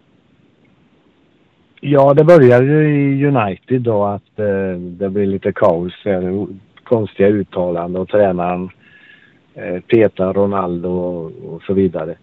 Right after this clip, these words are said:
Och sen tror jag det har varit en liten debatt även i, i Portugal. Ska han spela eller inte? Och, eh, att tränaren där sätter honom på bänken, det fordrar stort mod att göra det. Absolut, därför att, eh,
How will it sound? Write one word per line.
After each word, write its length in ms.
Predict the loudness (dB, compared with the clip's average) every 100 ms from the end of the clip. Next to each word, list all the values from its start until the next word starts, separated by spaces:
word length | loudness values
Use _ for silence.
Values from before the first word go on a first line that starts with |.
| _ _ _ _ -4
Och 140 | -2
sen 240 | 2 2 6
tror 180 | 8
jag 100 | 8
det 60 | 8
har 60 | 6
varit 240 | 4 4
en 120 | 4
liten 280 | 4 2 2
debatt 360 | 2 0 -2 _ -2
även 320 | -2 -2 -4
i, 480 | -4 -2 -2 -4 -10 _ _
i 600 | -12 -10 -8 -8 -8 -10 -6
Portugal. 640 | -6 -4 0 2 2 -2 -6
Ska 200 | -4 0
han 140 | 0
spela 360 | 2 0 2 0
eller 180 | -2 -2
inte? 300 | -4 -6 -6
Och, 360 | -4 -6 -6
eh, 140 | -4 -4
att 200 | -2 -4 -4 _ _ -8 2
tränaren 440 | 4 4 2 2
där 180 | 2 2
sätter 300 | 0 0 -2
honom 220 | -4 -4
på 80 | -6
bänken, 440 | -6 -8 -8 -6
det 320 | -4 -4 -4 -2
fordrar 340 | -2 0 -2
stort 400 | -2 0 0 0
mod 360 | -2 -4 -6 -12 -18 _ -6
att 200 | -6 -2
göra 280 | -4 -4
det. 180 | -6 -12 -14 _ -20 -20 -20 _ _ _
Absolut, 600 | -8 -6 -4 -2 -2 0
därför 320 | 0 0 0
att, 360 | -4 -4 _ -6
eh, 300 | -4 -4 -8